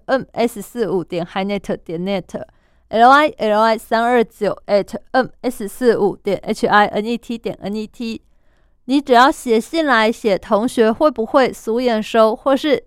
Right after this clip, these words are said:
写同学会不会参加抖音新时代征文活动都可以哦。那我们这个活动呢，是从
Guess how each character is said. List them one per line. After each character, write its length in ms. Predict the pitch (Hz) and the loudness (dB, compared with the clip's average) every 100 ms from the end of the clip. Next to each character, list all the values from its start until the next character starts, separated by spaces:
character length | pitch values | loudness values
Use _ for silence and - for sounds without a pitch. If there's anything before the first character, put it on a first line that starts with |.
| _ | _
写 260 | _ 226 190 | _ -4 -4
同 240 | - 202 | -2 -2
学 200 | 233 220 | 0 0
会 100 | 233 | 2
不 180 | - 220 | 0 -2
会 240 | 277 254 - | 2 2 0
参 240 | - 214 208 | -6 -4 0
加 180 | 208 | 0
抖 300 | 202 196 180 | 0 -4 -4
音 180 | 220 226 | -2 -6
新 320 | 233 - 214 | -8 -8 -6
时 200 | 226 - | -6 -6
代 200 | 180 208 | -2 -2
征 280 | 180 208 208 | -2 -4 -4
文 120 | 190 | -4
活 220 | 185 185 185 | -4 -4 -2
动 300 | 226 - - | -2 -2 -4
都 200 | 220 220 | -4 -4
可 280 | - 214 196 | -4 -6 -4
以 220 | 214 185 | -4 -2
哦。 240 | 180 190 - _ _ _ | -2 -2 -6 _ _ _
那 120 | 247 | 0
我 60 | 240 | 0
们 180 | 196 196 | 0 0
这 140 | 269 | 2
个 100 | 262 | 2
活 200 | 247 220 | 2 0
动 240 | 220 294 262 | 2 2 2
呢， 260 | 226 233 | 0 0
是 220 | - 240 | -2 -8
从 280 | 220 202 190 | -4 -4 -4